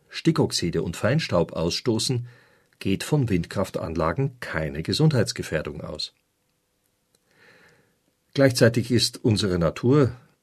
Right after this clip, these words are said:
ist die Vielfalt an Tier- und Pflanzenarten massiv unter Druck und muss geschützt werden. Ohne Frage müssen daher nationale und europäische Schutzgebiete absolut frei von Windkraft bleiben.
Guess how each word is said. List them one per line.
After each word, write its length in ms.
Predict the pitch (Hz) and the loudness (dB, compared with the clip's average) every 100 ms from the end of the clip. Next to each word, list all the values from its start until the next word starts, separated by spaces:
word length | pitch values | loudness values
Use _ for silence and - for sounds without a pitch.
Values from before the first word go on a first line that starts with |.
| - | -10
ist 220 | 92 - | -8 -4
die 200 | 80 71 | -4 -6
Vielfalt 600 | - - 120 120 95 - | -6 2 2 2 -2 -2
an 220 | 76 69 - | -10 -10 -8
Tier- 220 | - 127 | 2 2
und 180 | 120 - | 2 -2
Pflanzenarten 680 | 92 - - 101 98 113 | -4 -2 -4 -2 -4 -2
massiv 460 | 87 82 - 107 - | -2 -2 -2 -2 -2
unter 240 | 120 101 | -2 -2
Druck 260 | - 127 - | 0 0 0
und 200 | 131 92 | -2 -2
muss 200 | 90 - | -4 -6
geschützt 440 | 110 240 - - | -2 0 0 0
werden. 240 | 80 - - - _ _ - | -4 -4 -12 -20 _ _ 2
Ohne 300 | 120 147 165 | 6 8 6
Frage 400 | - 90 90 113 | 4 0 2 0
müssen 280 | 107 - 85 | 0 -2 -4
daher 440 | 87 92 110 113 - - _ | -2 -2 -2 -2 -6 -20 _
nationale 720 | 98 90 - 98 87 92 101 107 | -4 -2 0 2 2 4 2 0
und 340 | 92 85 - | -2 -4 -6
europäische 720 | 92 80 78 - 98 92 - | -4 -2 -4 -2 0 0 -4
Schutzgebiete 800 | - 143 - 120 110 104 113 101 _ _ _ | -4 -2 -2 -2 -2 -2 -4 -6 _ _ _
absolut 480 | 98 87 - 87 73 | -4 -4 -2 -2 -2
frei 240 | - 78 | -4 -6
von 220 | - 85 78 | -4 -6 -6
Windkraft 440 | 76 - 78 - | -10 -8 -10 -8
bleiben. 340 | 87 78 71 | -8 -8 -12